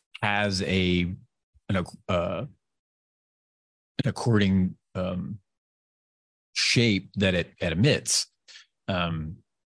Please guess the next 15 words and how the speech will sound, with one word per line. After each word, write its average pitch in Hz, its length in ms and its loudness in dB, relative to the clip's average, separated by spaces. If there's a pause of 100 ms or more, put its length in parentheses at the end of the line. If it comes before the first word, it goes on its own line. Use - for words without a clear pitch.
(220)
you 87 80 -8
know, 78 80 -6
mu-, 92 200 0
I - 60 -4
think 92 180 0
music 98 380 4
is 87 140 0
probably 87 640 0
one 87 180 2
of 82 80 -2
the 82 60 -4
best - 840 -2 (320)
personal 92 400 2
examples 80 800 0
that 80 280 0